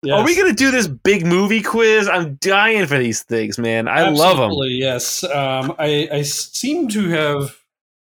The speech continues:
Speaker 1: misplaced some of the cards, but I still have our comedy deck here.
Speaker 2: Well, we,
Speaker 1: I just
Speaker 2: we're
Speaker 1: gotta
Speaker 2: doing a
Speaker 1: figure out what I
Speaker 2: comedy
Speaker 1: did with
Speaker 2: movie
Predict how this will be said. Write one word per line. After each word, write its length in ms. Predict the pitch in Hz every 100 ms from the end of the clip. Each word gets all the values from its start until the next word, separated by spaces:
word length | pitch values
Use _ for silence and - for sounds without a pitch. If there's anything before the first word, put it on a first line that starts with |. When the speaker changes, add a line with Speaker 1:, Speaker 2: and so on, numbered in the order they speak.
| -
Speaker 1:
misplaced 800 | 143 156 - - 156 139 127 - _ _ -
some 140 | 156
of 60 | 135
the 80 |
cards, 320 | 135 147 127 123
but 120 | 143
I 80 | 143
still 220 | - 302
have 140 | 247
our 160 | 180 147
comedy 440 | - 151 147 127
deck 260 | 117 123 117 -
here. 320 | 127 120 - _
Speaker 2:
Well, 120 | 127
we, 100 | 139
Speaker 1:
I 40 | 147
just 100 | 165
Speaker 2:
we're 60 | 143
Speaker 1:
gotta 100 | 180
Speaker 2:
doing 100 | 247
a 40 |
Speaker 1:
figure 120 | 156 156
out 20 |
what 20 | -
I 20 |
Speaker 2:
comedy 200 | 143 180
Speaker 1:
did 80 | 147
with 80 | 170
Speaker 2:
movie 140 | 165